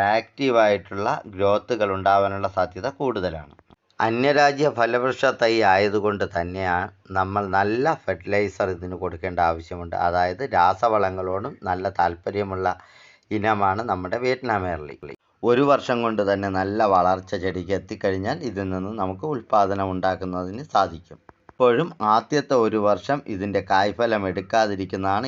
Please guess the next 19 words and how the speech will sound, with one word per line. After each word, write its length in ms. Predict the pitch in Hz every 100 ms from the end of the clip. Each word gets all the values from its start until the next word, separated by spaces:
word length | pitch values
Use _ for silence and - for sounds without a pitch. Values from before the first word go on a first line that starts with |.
| 104
ഏറ്റവും 340 | 95 95 98 131 131
നല്ലത്. 300 | 95 85 - - - 98
ആദ്യത്തെ 380 | 113 139 139 143 123
ഒരു 140 | 107 110
വർഷം 300 | 104 92 120 107
ഇതിനെ 240 | 95 101 95
വളരാൻ 420 | 95 101 110 123 113 104
വേണ്ടി 200 | 98 98 92
മാത്രം 500 | 95 107 113 123 110
വിടുക. 220 | 95 85 76 73 _ _ _ - _ -
കാരണം 240 | 117 117
ഒരു 140 | 110 107
വിയറ്റ്നാം 480 | 101 104 - 123 120 117
എയർലി 260 | 113 110 101 -
തൈ 100 | 95 101 95
നമ്മൾ 200 | 95 95 90
നട്ടുകഴിഞ്ഞാൽ 720 | 87 85 104 101 98 117 - -
അതിൻ്റെ 360 | 90 98 101 104 95 _ _ _ 98
ഉൽപ്പാദനം 600 | 95 95 120 120 117